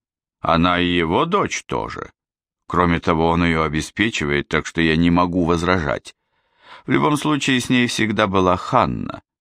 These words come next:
и ей Хьюго тоже платит. И она ведёт себя как влюблённая корова, так что даже не знаю, лучше от этого или хуже.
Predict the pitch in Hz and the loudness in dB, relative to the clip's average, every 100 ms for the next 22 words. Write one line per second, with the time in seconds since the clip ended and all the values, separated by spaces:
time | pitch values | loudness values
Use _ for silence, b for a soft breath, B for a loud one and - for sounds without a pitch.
0 | _ _ _ _ - 78 80 87 - 107 | _ _ _ _ -4 0 2 2 2 0
1 | 90 85 90 - 107 76 65 55 50 50 | 2 2 0 2 0 0 -6 -4 -4 -4
2 | - - - _ _ _ _ _ _ - | -12 -20 -20 _ _ _ _ _ _ -2
3 | 73 80 92 85 78 85 76 85 78 78 | 0 2 2 0 0 0 0 -2 0 0
4 | 80 73 87 85 78 82 78 80 80 76 | -2 -2 0 0 2 2 2 2 0 -2
5 | - 87 87 85 69 50 50 b b - | -2 0 2 2 0 0 -2 b b -6
6 | - - 76 73 76 80 80 73 78 67 | -6 -4 -2 0 0 0 0 0 0 0
7 | 65 80 104 - 67 60 62 - 53 64 | 0 -2 -2 -2 -4 -4 -6 -6 -6 -4
8 | 65 67 - - 90 82 73 | -4 -4 -6 -2 -2 0 -2